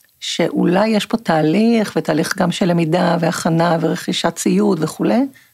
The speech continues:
אבל בסופו של דבר, מבחינה שיווקית, זה מביא את התוצאות המדויקות.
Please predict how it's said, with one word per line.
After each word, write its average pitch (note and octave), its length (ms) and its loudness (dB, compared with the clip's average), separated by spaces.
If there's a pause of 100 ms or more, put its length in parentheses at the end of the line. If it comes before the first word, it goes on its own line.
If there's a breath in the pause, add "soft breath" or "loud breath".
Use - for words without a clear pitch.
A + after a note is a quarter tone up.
(120)
אבל F3 120 0
בסופו D#3+ 480 -2
של A3+ 180 0
דבר, G#3+ 220 2
מבחינה F3 360 0
שיווקית, F#3+ 680 -2 (880 soft breath)
זה F3 120 0
מביא E3+ 260 0
את F#3+ 80 -2
התוצאות - 720 -2
המדויקות. E3 1120 0